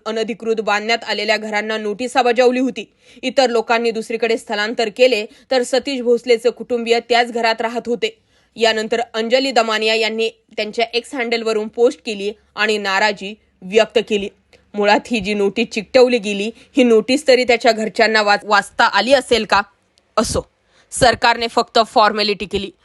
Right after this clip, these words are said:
वन विभागाने दाखवून दिलं, आम्ही आधी नोटीस दिली आणि मग कारवाई केली.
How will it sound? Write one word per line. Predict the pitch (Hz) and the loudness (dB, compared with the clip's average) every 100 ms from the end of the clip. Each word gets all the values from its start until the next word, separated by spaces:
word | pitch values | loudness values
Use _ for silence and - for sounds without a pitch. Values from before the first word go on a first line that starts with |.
| _ | _
वन | 226 240 | 2 2
विभागाने | 226 220 214 208 214 | 2 0 0 0 -2
दाखवून | 208 196 262 277 | -2 -2 -2 -4
दिलं, | 277 240 170 _ - | -2 -2 -4 _ -2
आम्ही | 202 208 | 0 2
आधी | 202 202 | 0 0
नोटीस | 190 185 285 | -4 -4 -4
दिली | 240 277 202 _ _ | -4 -4 -6 _ _
आणि | - 202 | -4 -4
मग | 202 190 | -4 -6
कारवाई | - 190 185 185 | 0 2 2 0
केली. | 180 185 | -2 -10